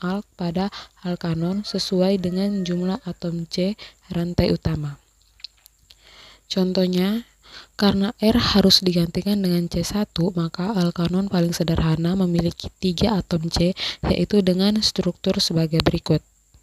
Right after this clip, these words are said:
C H tiga, C O, C H tiga. Karena terdapat tiga atom C, maka, eh, senyawa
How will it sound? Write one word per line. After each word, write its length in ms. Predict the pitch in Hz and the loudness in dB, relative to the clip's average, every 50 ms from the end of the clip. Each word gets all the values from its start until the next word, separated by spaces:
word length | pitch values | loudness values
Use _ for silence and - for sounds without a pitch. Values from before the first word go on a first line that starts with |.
| - - _ _ _ _ _ _ _ _ _ _ - - | -20 -20 _ _ _ _ _ _ _ _ _ _ -6 0
C 160 | - 185 170 | 2 2 2
H 240 | 165 165 165 - - | 2 0 0 -2 -2
tiga, 560 | 175 165 156 151 175 180 202 220 233 247 _ _ _ - | -4 -4 0 2 2 2 2 2 0 -2 _ _ _ -4
C 160 | - 175 175 | 0 0 0
O, 240 | - 180 180 196 208 | 2 2 2 2 0
C 160 | 202 - - | 0 0 -2
H 240 | 175 165 170 165 - | 0 0 0 -2 -2
tiga. 320 | 180 180 165 165 160 156 147 - - _ _ _ _ _ _ _ _ _ _ _ _ - - _ _ _ _ - - - _ _ | -4 -4 -2 -2 -2 -2 -4 -10 -12 _ _ _ _ _ _ _ _ _ _ _ _ -20 -20 _ _ _ _ -20 -20 -20 _ _
Karena 340 | _ - - 190 - 214 214 | _ -4 -2 0 2 2 2
terdapat 480 | - 214 - - - 180 - - 180 175 _ | 2 0 -4 0 0 0 0 0 -2 -4 _
tiga 320 | - 196 190 175 - 220 214 | -4 -6 -4 0 0 2 2
atom 400 | 185 - - 185 175 185 196 - | 0 0 0 -2 -2 -2 -2 -4
C, 240 | - 170 165 165 170 | -2 0 0 2 0
maka, 400 | 165 160 165 - - 185 208 220 - - - - - _ - - | 0 -2 -4 -4 -4 -4 -4 -4 -6 -10 -16 -16 -20 _ -4 -2
eh, 320 | 185 180 175 175 175 170 | 0 2 2 0 0 -2
senyawa 320 | - 175 175 175 170 170 | -4 -4 0 2 2 2